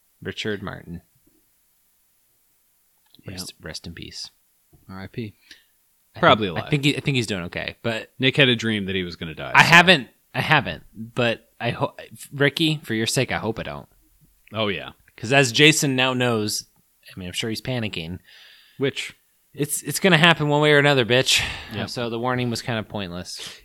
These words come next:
Speaker 2: Yeah, <laughs> that's, that's a nice reveal. <laughs>
Speaker 1: Like in Final Destination, like, you cheated death, like, no, you didn't.
Speaker 2: Yep. Nice try.
Speaker 1: He's gonna get you.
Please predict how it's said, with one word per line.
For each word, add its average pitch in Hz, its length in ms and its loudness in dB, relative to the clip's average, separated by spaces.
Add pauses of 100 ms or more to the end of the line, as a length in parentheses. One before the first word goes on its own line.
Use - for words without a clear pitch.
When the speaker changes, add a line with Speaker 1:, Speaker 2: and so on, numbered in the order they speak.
(100)
Speaker 2:
Yeah, 160 440 6
<laughs> 151 180 0
that's, - 400 4 (260)
that's - 440 -6 (400)
a 131 100 0
nice 135 340 4
reveal. 120 600 0
<laughs> - 40 -20 (4000)
Speaker 1:
Like 117 160 -4
in 131 60 -4
Final 143 260 0
Destination, 139 600 0
like, 90 180 -8
you 123 60 -6
cheated 156 320 2
death, 135 320 2
like, 92 220 -8 (1400)
no, 80 100 -12
you 69 100 -14
didn't. 64 280 -16 (140)
Speaker 2:
Yep. 104 260 -10 (400)
Nice 110 180 -6
try. 98 380 -4 (440)
Speaker 1:
He's 101 160 -12
gonna 87 160 -8
get 82 220 -10
you. 65 100 -14